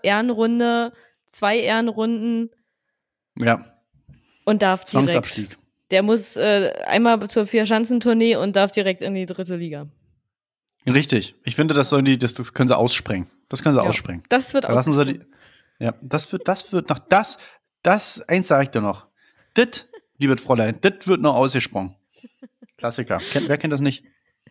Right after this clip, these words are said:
Speaker 2: Naja, ey,
Speaker 1: Ja,
Speaker 2: hör
Speaker 1: auf
Speaker 2: mal
Speaker 1: jeden
Speaker 2: auf.
Speaker 1: Fall haben wir da, haben wir da einiges. Also selbst, selbst Preußen-Münster können wir noch gut erreichen. Ist ja ohne
Speaker 2: Aber hatten wir
Speaker 1: Zweifel.
Speaker 2: von, dafür, aber ganz ehrlich, darf-, dafür ist der Tönnies jetzt auch wieder gut genug, ne? Ich sag mal, diese ganze Causa Tönnies, die haben wir ja auch schon im Podcast irgendwie mal durchgekaut, ne?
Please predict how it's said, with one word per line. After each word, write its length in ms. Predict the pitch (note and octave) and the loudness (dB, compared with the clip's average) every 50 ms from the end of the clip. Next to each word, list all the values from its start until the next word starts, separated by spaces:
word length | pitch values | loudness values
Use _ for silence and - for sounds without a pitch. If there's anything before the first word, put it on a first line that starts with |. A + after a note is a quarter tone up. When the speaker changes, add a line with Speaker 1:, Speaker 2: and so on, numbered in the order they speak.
| _ - - A3 - - - G#4+ A4+ A4 G#4+ G#4+ - | _ -20 -20 -20 -10 -6 -4 -4 -4 -4 -6 -6 -2
Speaker 2:
Naja, 300 | C3 C3 B2+ B2 A#2+ G2 | 0 2 2 2 2 0
ey, 160 | D2+ A#2+ B2 | 0 -2 -2
Speaker 1:
Ja, 60 | A2+ G#2+ | 0 2
Speaker 2:
hör 80 | F3 B3+ | 2 2
Speaker 1:
auf 40 | B3+ | 2
Speaker 2:
mal 40 | C#4 | 2
Speaker 1:
jeden 100 | C#4+ C#4+ | 0 0
Speaker 2:
auf. 60 | C#4 | 0
Speaker 1:
Fall 240 | - C4+ B3 B3+ C4 | 0 2 2 2 2
haben 140 | B3 A#3 A#3 | 0 0 0
wir 100 | A#3 A3+ | -2 -2
da, 300 | A3 G#3+ G#3+ G3+ G3+ G#3 | -2 -2 -4 -4 -4 -6
haben 140 | G#3+ G3+ G3+ | -6 -6 -6
wir 80 | G3+ | -8
da 120 | G3 F#3+ F3+ | -10 -10 -10
einiges. 420 | E3+ F3 F#3 F3+ F3+ F#3+ F3+ - | -10 -10 -10 -8 -8 -8 -6 -4
Also 180 | F#3 A3 A3+ G#3+ | -2 0 2 2
selbst, 300 | A#3 B3 B3+ B3+ - - | 2 2 2 0 -4 0
selbst 320 | G3+ A#3 C4 B3 - - - F#3 _ _ - F#3 F#3+ F3+ - | 0 2 2 0 -4 -12 -18 -20 _ _ -18 -18 -16 -16 -6
Preußen-Münster 640 | - - A3+ A3+ G#3 A3 G#3 F#3+ F#3 F3+ - F3 E3 | -2 0 0 0 0 -2 -4 -4 -6 -6 -8 -10 -8
können 160 | - E3+ D#3 | -8 -10 -10
wir 40 | D3+ | -10
noch 180 | D3+ D3+ _ | -14 -16 _
gut 140 | - D#3 - | -16 -14 -14
erreichen. 440 | D#3+ D#3 E3+ E3 D#3+ - - E3 D3+ _ _ _ _ | -14 -14 -14 -16 -18 -18 -20 -20 -20 _ _ _ _
Ist 60 | - | -2
ja 120 | A3+ F3+ | -2 0
ohne 120 | F3+ G3 F#3 | 0 2 2
Speaker 2:
Aber 120 | D3 D3+ | 2 2
hatten 140 | E3+ - G3 | 2 2 0
wir 80 | G3 F3+ | -2 0
Speaker 1:
Zweifel. 200 | G3+ G3+ G3 - | 0 0 0 -2
Speaker 2:
von, 100 | - _ _ _ _ _ _ _ _ _ _ _ _ - | -6 _ _ _ _ _ _ _ _ _ _ _ _ -4
dafür, 380 | C3+ D3+ E3 E3 - G3 F3 - | 0 0 0 2 0 -2 -2 0
aber 220 | - D#3 D#3+ D#3+ | 0 2 2 2
ganz 160 | D3 F3 F3 E3+ | 2 2 0 0
ehrlich, 260 | E3+ F#3 F#3+ F3+ - | 2 0 0 0 2
darf-, 300 | D#3 D3 E3+ - - - C#3+ | 2 2 2 0 -4 -10 -4
dafür 440 | C#3 E3 D#3 F3+ - - A3 G3+ | 0 2 2 2 0 0 0 0
ist 160 | G3 F#3 - - | 0 0 -2 -2
der 140 | F#3+ F3+ | -4 -2
Tönnies 360 | - - F#3+ F#3 F#3+ F#3+ F3+ F3+ | 0 0 2 2 2 0 0 0
jetzt 160 | F3 D3 - | -2 0 2
auch 160 | D3+ E3+ - | 0 0 0
wieder 200 | E3+ D#3 D#3+ D#3 | 2 2 2 2
gut 180 | C#3 D#3 D#3+ D#3 | 2 2 0 0
genug, 320 | - D3+ C#3+ C#3+ C#3+ B2 | 0 2 2 2 2 0
ne? 180 | B2 B2+ C#3 D#3+ | 0 2 2 2
Ich 80 | D#3+ - | 0 0
sag 100 | D#3 D3+ | -2 0
mal, 100 | D3+ D3 | 0 0
diese 160 | C#3+ C#3+ C#3+ | 0 0 0
ganze 260 | B2+ C#3+ D3 - E3 | 0 0 0 0 -4
Causa 420 | - - - D#3+ D#3+ E3 D#3 D#3+ D3 | -4 0 0 2 2 2 2 0 0
Tönnies, 420 | D3+ - F3 F3 E3 D3+ D3 C#3+ | 0 2 2 2 2 2 0 0
die 160 | - C#3+ C3+ | -2 -2 -2
haben 140 | B2 C3+ C#3+ | -2 0 0
wir 100 | C#3+ C#3 | 2 2
ja 140 | C#3 C3+ B2 | 4 4 4
auch 120 | - D3 | 2 0
schon 380 | - - - B2+ B2 B2 A#2+ A#2+ | 0 0 0 2 2 2 2 0
im 300 | - A#2+ A#2+ B2 A#2+ A#2+ | 0 0 0 0 -2 -2
Podcast 480 | - B2 B2+ - - C3 A#2 A#2 - - | -2 -2 -2 0 0 0 0 0 -2 -4
irgendwie 180 | C3 A#2+ B2 | -4 -2 -2
mal 120 | A#2 A#2+ A2+ | -2 -2 0
durchgekaut, 720 | A2 B2+ C3+ - - C3+ - - C3 B2 C3+ D#3+ E3 - | 0 0 -2 -2 -4 -6 -2 2 2 4 4 2 2 2
ne? 240 | - D#3+ D3 E3 | 2 2 2 0